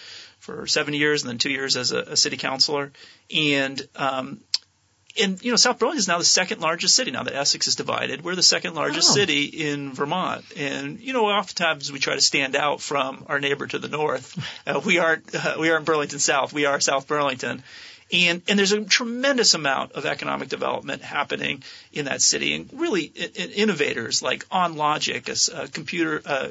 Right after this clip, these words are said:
Speaker 1: computer, uh, company, makes computers, has locations
Speaker 2: Huh.
Speaker 1: all over the world. They're building that massive facility, um, right by the Whale Tails as you drive past Williston.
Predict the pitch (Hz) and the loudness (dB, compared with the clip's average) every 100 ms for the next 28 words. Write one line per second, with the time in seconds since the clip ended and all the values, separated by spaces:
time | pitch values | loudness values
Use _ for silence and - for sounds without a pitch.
0 | - - 170 160 147 - - 156 143 143 | -8 -8 -4 -2 -4 -8 -14 -12 -10 -12
1 | - - - - 175 151 139 139 139 - | -16 -14 -12 -4 -2 0 -2 -4 -10 -20
2 | _ - 214 165 180 190 175 165 165 160 | _ -18 -2 0 2 0 2 2 4 2
3 | 147 135 - - 151 160 160 160 - 160 | 0 0 -2 -4 -2 -2 2 0 0 0
4 | 180 269 208 202 170 151 147 147 147 147 | 2 2 4 2 0 0 2 2 2 0
5 | - - - 156 147 175 170 151 131 - | -8 -18 -4 -4 0 0 0 0 -2 -2
6 | 170 190 185 175 151 - 160 147 151 147 | -2 0 2 0 2 2 4 4 2 0
7 | 143 - - 143 147 143 143 147 143 147 | -4 -6 -6 -6 -4 -6 -2 -2 0 -2
8 | 147 147 147 147 151 143 139 139 147 143 | 0 0 -2 0 -2 0 -2 -2 -4 -2
9 | 143 139 143 139 - 156 147 143 147 143 | -2 0 0 -2 -2 0 0 -2 -4 -8